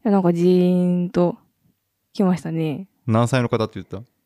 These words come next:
Speaker 1: 七十四歳。
Speaker 2: ほう。
Speaker 1: あ、でね、「経済、歴史、科学、エーアイ、多方面にわたり、とても興味深い配信です。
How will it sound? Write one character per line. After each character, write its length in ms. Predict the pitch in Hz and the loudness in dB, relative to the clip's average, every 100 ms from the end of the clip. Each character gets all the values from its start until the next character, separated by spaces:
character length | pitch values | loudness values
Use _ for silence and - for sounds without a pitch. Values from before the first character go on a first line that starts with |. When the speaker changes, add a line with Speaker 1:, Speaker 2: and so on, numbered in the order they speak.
| _ _ _ - | _ _ _ -2
Speaker 1:
七 300 | 240 247 254 | 2 4 4
十 120 | 196 | 2
四 220 | 180 170 160 | 0 0 -4
歳。 260 | - - - | -10 -16 -10
Speaker 2:
ほ 340 | 78 69 - | -8 -8 -12
う。 40 | - _ _ _ _ _ _ - | -20 _ _ _ _ _ _ -4
Speaker 1:
あ、 100 | 233 | 0
で 100 | 233 | 2
ね、 160 | 196 180 | 2 0
「経 380 | 330 330 277 208 | 2 4 4 4
済、 260 | 185 175 | 2 0
歴 240 | 170 202 - | 0 -4 -6
史、 140 | 202 | -4
科 100 | 214 | 2
学、 320 | 202 180 175 - | 2 0 -4 0
エ 180 | 196 196 | 2 2
ー 60 | |
ア 80 | 196 | 2
イ、 80 | 123 | 2
多 100 | 196 | 2
方 160 | 214 233 | 4 4
面 160 | 202 | 2
に 80 | 180 | 0
わ 100 | 175 | -2
た 120 | - | 0
り、 160 | 202 - | -2 0
と 120 | 185 | -2
て 120 | 233 | 0
も 120 | 233 | 0
興 200 | 214 220 | 2 2
味 100 | 214 202 | 2 0
深 260 | 190 190 | 0 0
い 20 | |
配 200 | 170 170 | 0 0
信 200 | 170 170 | -2 -2
で 160 | 180 254 | 0 0
す。 120 | - | 0